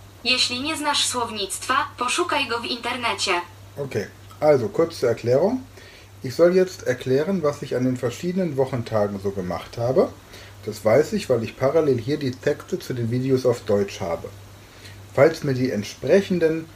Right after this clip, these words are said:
Speaker 2: Vokabeln noch fehlen, dann suche ich sie mir im Internet aus. Ich spreche jetzt erstmal nur das nach, was sie mir vorschlägt,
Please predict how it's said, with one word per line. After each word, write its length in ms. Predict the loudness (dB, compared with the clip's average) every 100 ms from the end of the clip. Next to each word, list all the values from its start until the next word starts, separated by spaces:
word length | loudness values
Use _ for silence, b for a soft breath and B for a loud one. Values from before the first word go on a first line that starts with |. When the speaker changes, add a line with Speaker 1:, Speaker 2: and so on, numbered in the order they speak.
| B B -20 -6
Speaker 2:
Vokabeln 840 | -6 -4 2 6 6 4 0 -4 -6
noch 200 | -10 -10
fehlen, 540 | -4 0 4 4 2 -2
dann 160 | -2 2
suche 200 | 0 0
ich 80 | -2
sie 100 | -2
mir 140 | 0
im 100 | -2
Internet 440 | -4 -4 -6 -6
aus. 320 | -10 -10 -12 -16 B B B B B
Ich 140 | -2
spreche 360 | -2 0 2 4
jetzt 260 | 2 0 0
erstmal 460 | 0 0 -2 0
nur 220 | 2 4
das 320 | 4 4 2 0
nach, 280 | 0 0 0
was 180 | -2 0
sie 80 |
mir 180 | 0 0
vorschlägt, 720 | 0 0 0 0 0 -2 -10